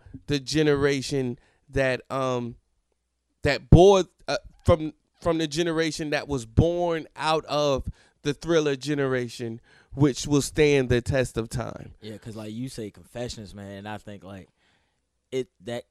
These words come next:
Speaker 2: album was so great, it's like he can't recreate that. Like, it's, it, he hasn't been able to put something that either was on that level or better. And,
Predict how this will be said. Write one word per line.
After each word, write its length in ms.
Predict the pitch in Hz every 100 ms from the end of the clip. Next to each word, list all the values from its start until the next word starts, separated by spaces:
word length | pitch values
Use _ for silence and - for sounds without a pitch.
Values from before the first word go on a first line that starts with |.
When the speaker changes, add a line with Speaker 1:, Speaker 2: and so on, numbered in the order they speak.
| -
Speaker 2:
album 480 | 113 113 107 104 90
was 160 | 95
so 280 | - - 107
great, 560 | 95 - 98 113 120 - - - _ _ -
it's 180 | - -
like 120 | 90
he 100 | 113
can't 240 | - 101
recreate 640 | 92 101 - 101 95 87 -
that. 180 | 64 _ _ _ _ _ _
Like, 280 | 104 87 - _
it's, 260 | 123 123 -
it, 180 | - 123
he 320 | - 123 131
hasn't 340 | 120 123 110 104
been 140 | 104
able 220 | 107 101
to 60 | 98
put 180 | - 110
something 560 | 107 95 98 92 - - _ _ _ _
that 340 | 113 117 110
either 400 | - 117 110 110
was 160 | 98 98
on 220 | 95 104
that 180 | 98 92
level 300 | 101 113 117
or 220 | 92 95
better. 420 | 87 95 107 113 117 _ _ _ _ _ -
And, 400 | 107 101 95 90